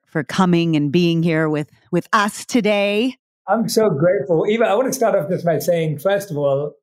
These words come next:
Speaker 2: you're amazing. Anytime I'm with you, you have the most contagious energy. And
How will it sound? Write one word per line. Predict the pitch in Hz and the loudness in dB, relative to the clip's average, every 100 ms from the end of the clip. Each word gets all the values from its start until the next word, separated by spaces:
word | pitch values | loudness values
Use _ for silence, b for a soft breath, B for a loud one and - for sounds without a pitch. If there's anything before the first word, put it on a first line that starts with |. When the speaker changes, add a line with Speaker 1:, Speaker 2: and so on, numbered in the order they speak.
| _ _ - | _ _ -4
Speaker 2:
you're | 185 185 | -2 0
amazing. | 156 139 127 127 135 - _ _ - | 0 -2 -4 -6 -8 -14 _ _ 0
Anytime | 190 214 196 180 | 0 2 0 0
I'm | 160 | -2
with | 160 160 | -2 -2
you, | |
you | 151 180 | -2 -2
have | 190 | -2
the | 180 | 0
most | 175 160 | -2 -2
contagious | - 151 - 185 185 190 - | -4 -6 -2 -2 -2 -4 -6
energy. | 151 143 131 127 127 135 - _ _ _ _ - | -6 -4 -6 -6 -8 -8 -12 _ _ _ _ -8
And | 156 151 151 | -4 -2 -4